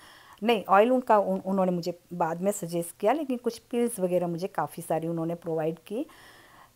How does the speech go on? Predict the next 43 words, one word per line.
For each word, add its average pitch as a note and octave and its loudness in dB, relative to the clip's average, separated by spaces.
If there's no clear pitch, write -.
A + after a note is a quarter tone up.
तो B3 2
फिर D#4 -4
मैंने C#4 2
उनको C4+ 2
कहा G3 -2
कि B3 -4
अगर A#3 0
ये A#3+ -2
मैं A#3+ 0
pills A3 -4
लूँगी G3 -4
तो A3 -4
मेरी G#3 -2
immune F#3+ -2
system G#3 -8
तो, G3+ -2
अ, F#3 -2
एकदम F#3+ -4
से A3 -2
boost G3 -4
हो G3 0
जाएगी E3+ 0
ना, A3+ -2
तो C4 -8
बोली, F#3+ -4
"हाँ, E3 -4
वो E3+ -4
हो G#3+ 2
जाएगी।" D3 -4
तो E3 -12
फिर F#3 -8
बोला, G#3 0
"मैंने F#3+ -2
आपको F3+ -2
पहले A3+ 0
एक B3 -6
बार A3 0
बताया G3 2
कि F#3+ -6
मेरी F3+ -6
kidney F#3 -6
problem F3 -4
है E3+ -8